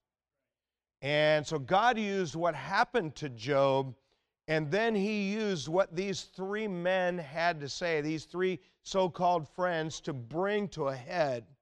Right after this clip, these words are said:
uh, what was really going on in Job's heart. It exposed Job's heart to Job. And it exposed to Job the area of life that he needed to grow. G-,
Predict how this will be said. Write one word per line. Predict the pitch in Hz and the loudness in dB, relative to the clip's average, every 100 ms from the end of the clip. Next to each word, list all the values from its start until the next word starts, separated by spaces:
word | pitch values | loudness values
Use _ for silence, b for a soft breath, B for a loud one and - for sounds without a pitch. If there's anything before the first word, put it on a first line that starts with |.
| _ _ _ _ _ _ _ _ | _ _ _ _ _ _ _ _
uh, | 131 131 135 131 131 | -2 2 4 4 2
what | 147 170 | 0 0
was | 160 123 | -2 -2
really | 127 185 190 170 | 2 6 8 8
going | 143 160 160 156 | 4 4 6 6
on | 156 160 143 120 b b _ | 6 6 6 2 b b _
in | 156 127 | -6 -2
Job's | 147 170 143 139 | 4 6 6 2
heart. | 170 156 143 | 4 6 4
It | 143 | 2
exposed | 151 - - - - 196 214 196 165 143 - _ _ _ | 0 -2 -4 -4 -4 -2 2 4 2 0 -8 _ _ _
Job's | 117 175 180 175 131 | -2 4 4 4 0
heart | 151 165 | -2 -2
to | 135 | -4
Job. | 107 110 139 120 - _ _ _ _ _ _ _ _ _ _ _ _ | -10 -4 -4 -4 -8 _ _ _ _ _ _ _ _ _ _ _ _
And | 147 156 160 160 160 | -4 0 4 4 4
it | 151 | 0
exposed | 147 - - - 240 226 - | -2 -6 -6 0 4 2 0
to | 170 | -6
Job | 123 135 190 190 | -4 2 4 4
the | 151 - | 0 -2
area | 175 185 180 | 0 2 2
of | 147 | 2
life | 160 160 | 0 0
that | 156 131 | -4 -4
he | 170 180 | -2 -2
needed | 165 170 156 139 - _ _ | 0 0 0 -2 -8 _ _
to | 156 | -4
grow. | 139 185 | 6 6
G-, | 135 | 6